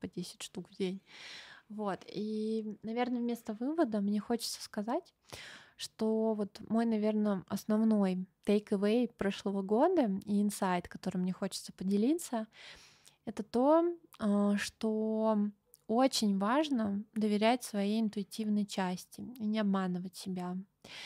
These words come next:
И вообще развивать этот ра-, навык, потому что мой опыт показывает, что она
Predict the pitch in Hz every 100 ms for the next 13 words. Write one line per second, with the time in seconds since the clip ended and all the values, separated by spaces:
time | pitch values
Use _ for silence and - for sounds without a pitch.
0 | - - - 220 220 214 214 196 - 247
1 | 214 214 208 208 - - - 202 233 214
2 | - 220 277 359 311 - - 202 208 -
3 | 202 202 214 240 226 - 208 - 254 339
4 | 311 233 - - 202 208 262